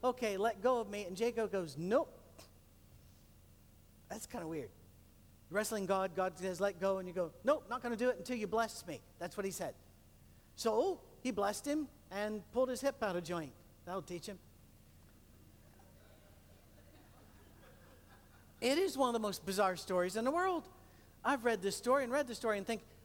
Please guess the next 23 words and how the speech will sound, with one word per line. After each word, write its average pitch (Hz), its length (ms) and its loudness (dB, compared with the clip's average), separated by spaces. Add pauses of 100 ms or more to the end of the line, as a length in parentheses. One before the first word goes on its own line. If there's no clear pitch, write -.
(160)
you 233 80 4
know, 226 160 2 (100)
I 202 80 4
would 190 160 2
love 294 260 4
a 240 60 0
song 277 360 2
about 196 300 0
this. - 460 -4 (720)
But, 208 280 2 (100)
and 220 280 -2
the, 196 100 2 (160)
the 202 120 4
refrain 262 420 2
would 208 100 -2
have 220 200 0
to 220 60 -6
be, 202 220 4
"And 185 100 -4
we 151 80 -4
have 190 240 -2
no 226 240 0
idea, 156 720 -4